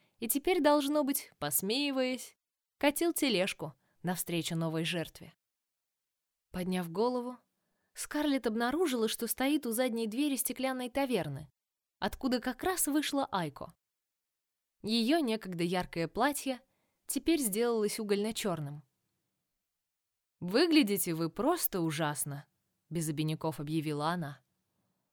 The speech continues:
«Похоже, так и не поймали юношу, за которым охотились».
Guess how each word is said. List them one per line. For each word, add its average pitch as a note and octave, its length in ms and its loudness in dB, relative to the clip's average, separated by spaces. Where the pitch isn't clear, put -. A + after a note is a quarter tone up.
«Похоже, G3+ 360 2
так G#3 200 0
и A3+ 40 0
не G#3+ 100 0
поймали D#4+ 400 4
юношу, E3+ 540 0
за F#3 160 2
которым F3+ 400 2
охотились». E3 640 -4